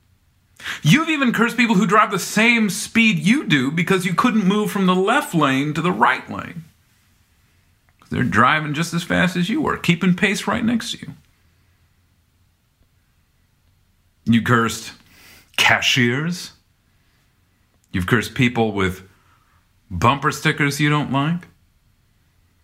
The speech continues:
You've cursed people who have no power, no authority over you. So Solomon turns it back on us. What do you care that your servant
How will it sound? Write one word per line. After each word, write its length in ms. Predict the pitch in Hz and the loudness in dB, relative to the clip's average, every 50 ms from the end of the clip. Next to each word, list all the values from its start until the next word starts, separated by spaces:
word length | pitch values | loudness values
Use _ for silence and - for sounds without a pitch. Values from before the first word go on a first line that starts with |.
| _ _ _ _ _ _ _ _ _ _ _ _ _ _ _ _ _ _ _ _ _ _ - | _ _ _ _ _ _ _ _ _ _ _ _ _ _ _ _ _ _ _ _ _ _ -2
You've 320 | 131 139 165 208 185 - | 2 2 2 2 2 2
cursed 280 | 170 185 190 185 185 - | 2 2 2 2 0 -2
people 340 | 185 180 175 185 180 170 | -2 0 0 0 0 0
who 220 | - 165 160 151 147 | 0 0 -2 -2 0
have 640 | 151 156 151 151 147 143 143 139 135 139 - - - - - _ _ _ _ _ _ _ _ _ _ | 2 2 4 4 4 4 2 2 0 -4 -10 -14 -16 -20 -20 _ _ _ _ _ _ _ _ _ _
no 260 | - 120 135 160 196 180 | 0 2 2 2 2 0
power, 520 | - 127 110 92 85 85 85 90 95 92 - _ _ _ _ _ _ _ _ _ _ _ _ _ _ _ _ _ _ _ _ _ _ _ _ - | 0 0 0 2 2 -2 -4 -6 -6 -8 -14 _ _ _ _ _ _ _ _ _ _ _ _ _ _ _ _ _ _ _ _ _ _ _ _ -2
no 300 | 113 131 170 196 202 185 | 2 2 2 2 0 -2
authority 520 | - - - 123 107 101 98 92 92 87 | -4 -2 -2 -2 0 0 0 0 0 -2
over 240 | - - 87 - - | -2 -6 -10 -12 -12
you. 260 | - - - 87 - - _ _ _ _ _ _ _ _ _ _ _ _ _ _ _ _ _ _ _ _ _ _ _ _ _ _ _ _ _ _ _ - - _ - - - - - - _ _ _ _ _ | -12 -12 -12 -14 -16 -20 _ _ _ _ _ _ _ _ _ _ _ _ _ _ _ _ _ _ _ _ _ _ _ _ _ _ _ _ _ _ _ -20 -20 _ -20 -20 -20 -20 -20 -20 _ _ _ _ _
So 400 | - - - 196 190 190 170 156 | -8 0 0 2 2 2 -2 -4
Solomon 540 | - - - 135 127 123 120 117 113 117 | -2 0 0 2 2 0 0 -2 -2 -4
turns 300 | 113 110 104 104 98 87 | 0 0 2 2 2 0
it 100 | 98 87 | -4 -2
back 280 | - 90 85 85 - - | 2 2 2 2 0 -2
on 100 | 90 85 | -2 -2
us. 140 | 85 87 - | -2 -4 -2
What 180 | 117 180 311 | 0 2 2
do 60 | 381 359 | 2 0
you 120 | 381 311 | -2 -4
care 260 | - - - 240 262 | -6 -2 0 0 0
that 260 | - - - - 127 | 0 -2 -8 -4 -4
your 200 | - 214 240 233 | 0 0 0 0
servant 960 | - - - - - - - - 117 151 190 - - 82 76 - - - - | 0 -2 -4 -4 -4 -4 -6 0 0 2 2 2 -2 -6 -12 -12 -14 -14 -16